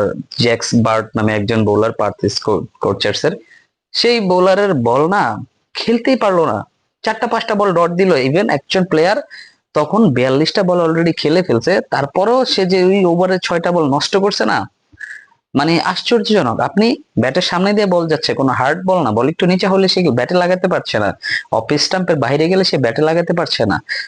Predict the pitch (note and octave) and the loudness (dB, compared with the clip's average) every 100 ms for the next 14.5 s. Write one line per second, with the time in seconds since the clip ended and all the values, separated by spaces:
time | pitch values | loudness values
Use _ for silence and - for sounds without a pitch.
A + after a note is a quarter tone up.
0 | - - - C#3+ F#3 D3+ D3 D#3 G3 G#3 | -4 -2 0 0 2 0 0 0 0 0
1 | G3+ D#3+ D#3+ F#3+ F#3+ F3+ F#3 D#3+ A#2 A#2 | 0 -2 -2 0 0 2 2 2 2 -2
2 | - B2+ B2+ D3 D3 F2+ - _ _ _ | 0 0 2 2 2 0 -4 _ _ _
3 | - - _ _ _ - _ _ _ - | -20 -20 _ _ _ -20 _ _ _ -4
4 | C#3+ F3+ F#3 F3+ F3 D#3 B2 - D3 C3 | 0 2 2 0 2 2 2 2 2 2
5 | C3 D3 C3+ A#2+ B2 A#2 A2+ - A2+ G2 | 0 -2 -2 -2 -2 -2 -6 -4 -2 -2
6 | - - _ B2 C3+ D3 D3 B2+ D3 - | -6 -20 _ -2 0 2 2 2 0 0
7 | F#3 F#3 F3+ C#3+ C3 D3+ C#3 C3+ - G2 | 2 2 2 0 0 2 2 2 0 0
8 | B2 E3+ A#3+ E3+ F3 C3 A2+ C3 F3+ G3 | 0 0 0 0 0 0 0 2 2 2
9 | D#3 D#3+ E3+ D#3+ D#3+ C#3+ C#3+ B2 B2 - | 2 0 0 0 0 0 0 0 -2 -2
10 | G2+ A2 A2 C3+ D3+ C#3+ A#2 C3 C#3 C3+ | -2 0 2 2 2 0 -2 0 0 0
11 | C3+ C3+ - - - C#3 - - G3 G#3+ | -2 -4 -16 -20 -8 -6 -4 -2 2 2
12 | G#3+ E3+ C3 A#2 A2 F3 F#3+ - - A#2 | 2 0 0 -2 -2 0 0 -2 -4 -2
13 | A2 - - D3+ - F#3 C#3+ G2+ G#2+ G#2+ | -4 -4 -4 -4 0 0 2 2 0 0
14 | A2+ A#2+ A2 G#2+ D3+ | 0 0 0 0 -2